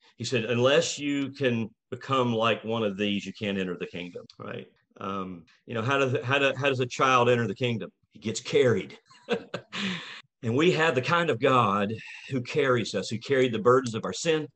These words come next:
and who carries us in our life, all of it. He will vanquish the grave for us in the last day. So, um, that's good news. And, um,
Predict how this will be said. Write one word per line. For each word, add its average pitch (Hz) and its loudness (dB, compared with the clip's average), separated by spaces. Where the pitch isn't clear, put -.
and 80 -12
who - -16
carries 139 0
us 120 0
in 113 -4
our 101 -2
life, 120 0
all 110 0
of 90 0
it. - -20
He 110 -10
will 90 -4
vanquish 143 0
the 127 -2
grave 95 0
for 87 -6
us - -10
in 92 -10
the 95 -8
last 80 -10
day. - -16
So, 95 -2
um, 92 -4
that's 131 0
good 170 -2
news. 160 -2
And, 107 -4
um, 101 0